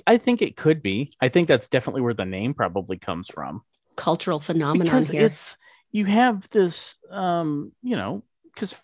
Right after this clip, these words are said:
Speaker 1: Thanksgiving is typically more family oriented, but
Speaker 2: Mm-hmm.
Speaker 1: you know, we all have groups of friends that are like family, and it's an opportunity to, to get together. So I, I, I
Speaker 2: Mm-hmm.
Speaker 1: think, yeah, I totally think it has something to do with that.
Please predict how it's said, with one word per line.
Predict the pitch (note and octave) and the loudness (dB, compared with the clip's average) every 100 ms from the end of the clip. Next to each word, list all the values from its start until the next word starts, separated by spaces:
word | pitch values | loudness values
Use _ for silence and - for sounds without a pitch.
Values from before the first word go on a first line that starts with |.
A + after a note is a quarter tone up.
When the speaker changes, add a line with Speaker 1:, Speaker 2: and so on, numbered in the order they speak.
| _ _ - | _ _ 0
Speaker 1:
Thanksgiving | G#3+ A3+ - C3+ D3+ C#3+ | 0 0 0 2 2 2
is | C#3+ - | 0 -2
typically | - A#2 A#2+ - B2 | -2 -2 -2 -2 -2
more | A2 G2+ | -2 -4
family | - C3 B2 A#2 | -4 -2 0 0
oriented, | F2 E2+ E2+ F#2+ B2+ C#3+ | -2 -4 -6 -6 -8 -2
but | B2 A#2 | 0 2
Speaker 2:
Mm-hmm. | F3 E3+ D#3+ D3 D3 _ | 6 8 8 6 0 _
Speaker 1:
you | A#3 | -2
know, | C3+ G#2 | 0 0
we | - E3 | 2 4
all | E3+ E3 | 6 4
have | D#3 E3 D3 - | 2 0 -2 -4
groups | B2 B2+ - | -6 -6 -6
of | A2+ | -8
friends | - A#2 C3 B2+ A#2 B2 - | -2 0 2 2 0 -4 0
that | A2+ G#2+ - | 0 0 -4
are | A2 A2+ | -4 -2
like | G#2 A#2 - | 2 2 0
family, | - E2+ F2+ F#2 A2 | -6 -2 -2 -2 -2
and | G#2+ A#2+ | -2 -2
it's | - | -4
an | A#2+ | -4
opportunity | A#2 - A#2+ C3 B2+ B2+ C3 | -4 -6 -10 -6 -4 -4 -6
to, | - C#3 C3+ - _ _ _ | -4 -2 -2 -6 _ _ _
to | D#3 | -6
get | D#3 D#3 | -4 -6
together. | D3+ C3+ E3+ G2+ | -2 0 0 -4
So | - C#3+ | -2 -2
I, | - A#3 | 0 -4
I, | - | 0
I | - | 2
Speaker 2:
Mm-hmm. | F#3 A#3 G#3+ | 4 6 4
Speaker 1:
think, | D#3+ D#3+ - | 2 -2 -4
yeah, | A#3 A#3+ - | -6 -6 -8
I | C3+ B2 | -10 -10
totally | - D3+ D3 | -6 -4 -4
think | - F#2+ | -4 -6
it | F#2 | -6
has | G#2+ F#2 | -6 -6
something | - F#2+ F#2 E2 | -8 -12 -10 -8
to | D#2+ D#2 - _ - | -6 -8 -12 _ -10
do | F#2 | -8
with | E2 | -6
that. | F2 F2 - | -6 -6 -8